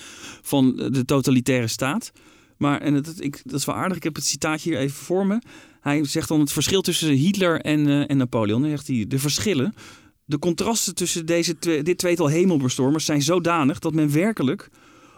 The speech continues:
ook al heeft men zoals ik de dictator in hem gehaat, lang voor er van Hitler sprake was, een neiging voelt de schim van Napoleon om vergiffenis te vragen.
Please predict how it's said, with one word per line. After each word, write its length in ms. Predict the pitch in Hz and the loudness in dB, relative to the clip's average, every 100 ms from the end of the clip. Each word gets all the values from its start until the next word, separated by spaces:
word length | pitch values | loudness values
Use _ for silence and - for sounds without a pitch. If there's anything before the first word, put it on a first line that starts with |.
| _ | _
ook 200 | 202 202 | 0 2
al 100 | 165 | 2
heeft 220 | 208 220 | 4 4
men 120 | 202 | 4
zoals 260 | 175 180 170 | 2 0 0
ik 360 | 196 151 - _ | -4 -4 -8 _
de 140 | 143 | -4
dictator 680 | 151 180 214 190 170 123 123 | -2 -2 -2 -2 0 0 2
in 100 | 147 | 2
hem 200 | 151 156 | 4 2
gehaat, 580 | 156 170 175 143 - - _ _ _ _ | 0 -2 -2 -2 -4 -10 _ _ _ _
lang 340 | 139 208 233 | 2 4 2
voor 160 | 208 196 | 2 0
er 80 | 175 | 2
van 120 | 170 | 2
Hitler 240 | 180 165 | 2 0
sprake 420 | 147 156 156 135 113 | -4 -2 -4 -2 -2
was, 280 | 107 117 - | -2 -4 -2
een 160 | 131 | 2
neiging 400 | 135 165 208 202 | 2 2 0 0
voelt 220 | 170 175 151 | 0 -4 -2
de 60 | |
schim 380 | 135 - 233 202 | -2 0 2 2
van 120 | 165 | 2
Napoleon 580 | 156 143 165 165 147 143 | -2 0 0 2 2 2
om 140 | 139 | 2
vergiffenis 560 | 135 131 170 160 117 110 | 2 0 0 2 2 2
te 120 | 117 | -2
vragen. 480 | 110 107 98 - 117 | -2 0 0 -2 -10